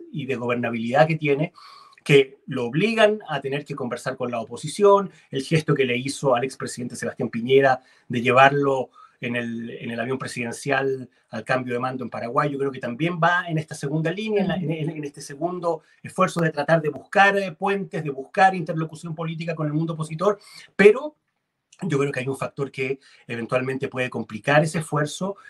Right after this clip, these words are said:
Speaker 1: que es que nos estamos acercando a la conmemoración de los cincuenta años del golpe, y por lo tanto eso va a crispar, eh, los ánimos, va a tensionar las relaciones con la oposición, y por lo tanto el gobierno va a tener que hacer un esfuerzo y un diseño político muy claro de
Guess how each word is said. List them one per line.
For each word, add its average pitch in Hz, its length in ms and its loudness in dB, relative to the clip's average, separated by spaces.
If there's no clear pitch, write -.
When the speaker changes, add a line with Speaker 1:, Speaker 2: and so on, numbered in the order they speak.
Speaker 1:
que 131 220 2
es 131 80 -4
que 127 100 -6
nos 107 160 -6
estamos 131 320 -2
acercando 131 760 -2
a 123 260 4
la 135 140 2
conmemoración 113 840 -4
de 131 100 -4
los 117 140 -6
cincuenta 120 400 -2
años 123 200 -2
del 117 140 -2
golpe, 135 320 2
y 139 40 2
por 120 120 -2
lo 113 80 -4
tanto 127 260 2
eso 120 240 -4
va 123 120 10
a 123 60 4
crispar, 160 520 6
eh, 170 400 -4
los 151 120 -4
ánimos, 160 580 -2
va 135 120 -2
a 123 80 -4
tensionar 127 580 -4
las 151 140 -4
relaciones 143 500 -8
con 135 160 -4
la 135 80 0
oposición, 147 640 -8
y 123 80 -12
por 135 140 -4
lo 123 40 0
tanto 151 460 0
el 151 100 -2
gobierno 135 300 0
va 131 80 0
a - 20 -2
tener 127 220 -6
que 127 80 0
hacer 123 240 -4
un 123 160 -6
esfuerzo 143 400 0
y 135 60 -4
un 135 120 0
diseño 190 400 4
político 160 380 0
muy 156 140 2
claro 170 320 2
de 147 200 0